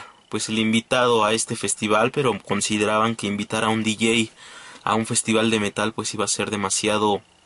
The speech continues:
pues, extraño. Este tipo no es un improvisado, es un D J que ya ha mezclado con Fred Durst y Chino Moreno allá en Monterrey.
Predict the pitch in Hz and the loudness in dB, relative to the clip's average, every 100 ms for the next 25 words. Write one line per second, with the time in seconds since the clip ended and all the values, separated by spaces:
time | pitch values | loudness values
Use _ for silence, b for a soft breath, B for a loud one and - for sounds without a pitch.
0 | _ _ B B B _ 104 104 101 98 | _ _ B B B _ 0 2 2 2
1 | - - - 98 - 117 110 117 127 - | -2 -8 -8 -4 -2 0 0 0 -4 -8
2 | _ B B B B B 120 123 143 - | _ B B B B B -4 -2 -2 0
3 | 139 139 147 151 151 139 113 - - 113 | -2 0 4 6 8 6 2 -6 -4 0
4 | 123 - 131 131 113 104 - 120 123 117 | 0 0 -2 0 0 0 0 0 2 2
5 | 117 120 113 107 113 117 107 101 107 110 | 2 0 0 0 0 0 -4 -2 -2 0
6 | 110 - 113 110 113 - 101 98 - 110 | 0 0 2 2 2 0 -4 -2 -4 -2
7 | 104 113 - - - 113 110 101 107 117 | 0 0 0 -4 -2 -2 0 0 0 -2
8 | 110 104 113 113 110 101 101 120 | -2 -2 -4 -4 -2 -2 -2 -4